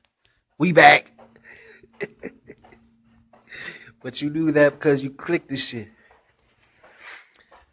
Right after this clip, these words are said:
If you ain't heard the other ones I done last year, check 'em out. If you wanna pop this here,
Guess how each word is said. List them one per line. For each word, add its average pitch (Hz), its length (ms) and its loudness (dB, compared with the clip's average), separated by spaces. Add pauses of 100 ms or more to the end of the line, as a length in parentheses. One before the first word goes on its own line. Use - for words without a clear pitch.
(440)
If - 80 -20
you 143 100 -2
ain't 156 220 -2
heard 160 300 -2
the 147 120 0
other 160 260 6
ones 151 280 -2
I 147 120 0
done 147 400 -2 (600)
last 151 400 2
year, 151 140 0
check 147 320 -4
'em 147 160 -8
out. 143 260 -2 (1500)
If - 80 -20
you 135 80 -14
wanna 135 240 -4
pop 151 380 2
this 151 320 -8
here, 151 260 -4